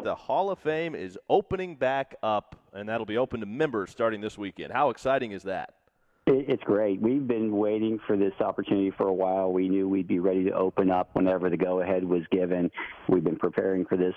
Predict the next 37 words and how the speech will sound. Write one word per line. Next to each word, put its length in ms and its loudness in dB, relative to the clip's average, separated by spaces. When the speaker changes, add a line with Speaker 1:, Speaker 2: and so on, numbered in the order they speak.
Speaker 2:
for 220 2
quite 300 0
some 160 4
time. 340 2
We've 160 0
got 140 0
a 40 -2
great 280 0
product 420 0
in 80 6
the 60 4
museum, 480 0
and 160 -2
the 140 -2
fans 240 0
are 80 -4
craving 480 0
for 140 -4
baseball. 680 -2
So 220 0
I 40 2
think 140 4
opening 320 0
now 380 0
couldn't 220 0
have 120 -4
come 340 2
at 140 0
a 60 2
better 260 0
time. 460 2
And 100 4
just 180 0
like 160 -2
you 160 2
said, 160 -2
this 140 -2